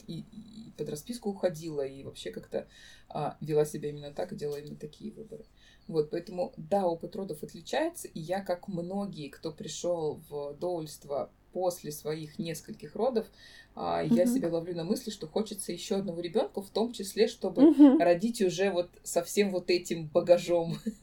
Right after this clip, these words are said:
Speaker 1: <laughs> знаний,
Speaker 2: <laughs>
Speaker 1: с одной стороны, информации о культуре родов, с другой стороны, и еще и с вот этим своим внутренним, а,
Speaker 2: Мгм.
Speaker 1: состоянием, которое я несу в каждые роды, что я, а, верю в физиологию, верю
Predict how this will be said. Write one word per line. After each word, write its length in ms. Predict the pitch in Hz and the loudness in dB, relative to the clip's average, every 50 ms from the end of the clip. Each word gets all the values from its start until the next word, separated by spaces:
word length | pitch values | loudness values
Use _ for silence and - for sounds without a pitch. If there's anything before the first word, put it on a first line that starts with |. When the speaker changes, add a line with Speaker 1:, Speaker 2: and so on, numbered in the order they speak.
| 220 - - | -14 -2 0
Speaker 1:
<laughs> 500 | 220 214 - - - - - - - - | 0 0 0 -4 -14 -18 -20 -20 -6 -2
знаний, 560 | 208 202 170 180 180 170 151 233 208 220 214 | -2 -2 0 2 4 6 8 8 8 8 6
Speaker 2:
<laughs> 20 | - | 4
Speaker 1:
с 80 | - | 2
одной 280 | 220 214 196 220 214 220 | 0 0 0 0 -2 -2
стороны, 500 | - - - 208 202 202 196 196 196 190 | -4 -4 -4 -4 -2 -2 -2 -2 -4 -4
информации 680 | 202 196 190 190 - 185 185 180 190 214 226 - - 185 | -4 -4 -2 2 4 4 4 4 2 -2 -2 -2 -4 -4
о 40 | - | -2
культуре 360 | 202 196 190 - 208 190 180 | -4 -4 0 2 2 2 2
родов, 260 | 175 175 151 151 147 | 0 -2 -4 -6 -8
с 40 | - | -6
другой 420 | - 214 214 208 190 170 160 135 - | -2 0 0 0 2 2 2 2 2
стороны, 520 | - - - 190 202 214 220 226 247 262 - - - - - - - | 0 -4 -4 -2 -2 -2 -2 -2 -4 -6 -10 -16 -20 -20 -20 -20 -16
и 80 | - 175 | -14 -12
еще 1160 | 180 190 196 190 190 190 190 190 185 185 180 - - - 160 170 175 160 - - 180 185 196 | -10 -8 -6 -6 -4 -6 -6 -8 -8 -8 -8 -6 -6 -8 -8 -8 -8 -10 -8 -6 -4 -4 -2
и 460 | 196 190 180 175 180 175 170 - - - | -4 -4 -6 -6 -6 -4 -4 -4 -4 -6
с 140 | - - | -6 -8
вот 140 | - 160 - | -6 -6 -6
этим 180 | 202 196 - 160 | -6 -6 -8 -10
своим 280 | - - 175 165 165 | -6 -4 -4 -4 -4
внутренним, 720 | 160 175 190 190 202 202 196 208 175 156 151 147 143 143 143 151 | -4 -2 0 0 0 0 0 -2 -4 -4 -6 -8 -8 -8 -8 -6
а, 720 | 151 151 147 147 147 147 147 143 143 143 143 143 143 220 | -4 -4 -2 -4 -4 -4 -6 -8 -8 -8 -4 2 4 4
Speaker 2:
Мгм. 0 | |
Speaker 1:
состоянием, 920 | 220 220 240 254 262 - 151 170 185 208 202 180 165 151 - - - - - - - - - | 6 6 6 6 6 6 6 4 2 2 0 -2 -4 -6 -8 -12 -14 -20 -20 -20 -20 -14 -12
которое 320 | 165 - 170 160 156 156 | -8 -6 -4 -4 -4 -6
я 60 | 156 | -6
несу 200 | 160 160 - 160 | -8 -10 -10 -12
в 60 | 151 - | -10 -2
каждые 360 | - 156 151 147 147 151 147 | -2 -2 0 0 0 0 2
роды, 180 | 170 180 185 | 2 0 -2
что 200 | 165 - - - 143 | -6 -10 -10 -8 -6
я, 220 | 143 147 156 151 - - - - - - - - - | -6 -6 -6 -8 -12 -18 -20 -20 -20 -20 -20 -16 -12
а, 240 | - - 85 78 - - | -10 -6 -6 -6 -6 -6
верю 560 | - 156 156 160 165 175 165 156 147 - - - - - - - - - - - - - | -8 -8 -6 -4 -2 -2 0 0 -2 -2 -4 -10 -16 -20 -16 -14 -14 -14 -14 -18 -18 -12
в 300 | - 151 - - - 151 | -10 -8 -8 -8 -8 -8
физиологию, 760 | - 165 156 151 156 147 143 139 147 156 156 151 143 139 139 | -8 -8 -4 0 0 0 0 -2 -4 -6 -6 -8 -12 -16 -12
верю 340 | 147 151 151 151 151 147 | -8 -8 -6 -4 -4 -6